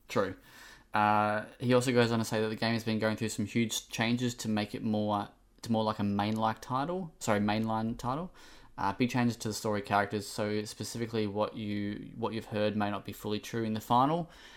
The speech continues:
but a number of elements remain. Uh, it's gonna be cross-gen, so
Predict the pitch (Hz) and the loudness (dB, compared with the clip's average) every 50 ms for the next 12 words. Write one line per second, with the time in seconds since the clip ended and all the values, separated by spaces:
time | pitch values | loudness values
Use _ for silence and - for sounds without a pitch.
0 | - - - - 110 104 107 110 110 107 110 101 98 - 110 104 101 98 98 - | -20 -8 -2 -2 2 4 4 4 6 4 4 2 0 0 -2 -2 -2 -4 -6 -8
1 | - - 110 101 101 101 101 101 104 101 98 95 95 - - - 101 95 92 101 | -8 -6 -4 -2 -2 0 0 -2 -2 -2 -4 -6 -8 -10 -12 -8 -8 -8 -6 -8
2 | 98 - - 110 107 104 - - - 127 131 - - - 156 160 175 180 160 - | -8 -6 -4 -2 -2 -2 -2 -2 0 0 0 0 0 -2 -2 -2 -2 -4 -4 -6
3 | - 104 101 95 104 | -6 -6 -6 -6 -6